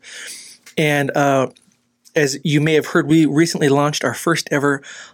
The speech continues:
online training course called Align, Learning Small Group Ministry Essentials. And it's been so exciting and rewarding to see so many people,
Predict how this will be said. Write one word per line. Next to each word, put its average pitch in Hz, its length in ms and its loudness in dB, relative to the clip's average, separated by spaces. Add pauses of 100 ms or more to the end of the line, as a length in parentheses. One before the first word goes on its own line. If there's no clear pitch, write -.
(160)
online 156 360 2
training 151 360 0
course 147 320 0
called 143 420 0
Align, 135 640 2
Learning 139 420 0
Small 147 320 0
Group 139 180 -2
Ministry 143 420 0
Essentials. 147 680 2
And 123 180 -4 (260)
it's 156 120 -2
been 156 120 0
so 170 240 2
exciting 156 480 0
and 147 100 0
rewarding 139 420 2
to 123 60 -2
see 143 140 -4
so 147 180 -2
many 143 180 2
people, 135 500 0